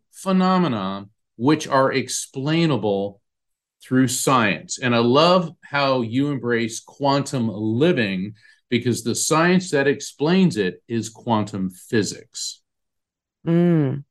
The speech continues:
Speaker 2: lovely. Thank you for sharing. And by the way, I love your sense of humor.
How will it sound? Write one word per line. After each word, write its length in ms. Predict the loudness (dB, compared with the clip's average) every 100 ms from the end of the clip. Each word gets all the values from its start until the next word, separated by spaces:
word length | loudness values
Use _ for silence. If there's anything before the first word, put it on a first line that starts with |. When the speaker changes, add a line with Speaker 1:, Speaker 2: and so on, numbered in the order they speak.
| _ _ _ _ 0
Speaker 2:
lovely. 580 | 2 4 4 4 2
Thank 500 | 2 2 4 4 2
you 120 | 0 0
for 220 | 0 -2
sharing. 640 | 0 2 4 4 2 -2 -8 _ _ _ _ _ _ _ _ _
And 380 | 2 4 4 4
by 140 | 2 4
the 120 | 4
way, 180 | 4 4
I 100 | 4
love 240 | 4 4
your 120 | 2
sense 360 | 2 2 0 0
of 80 | -6
humor. 480 | 0 2 4 4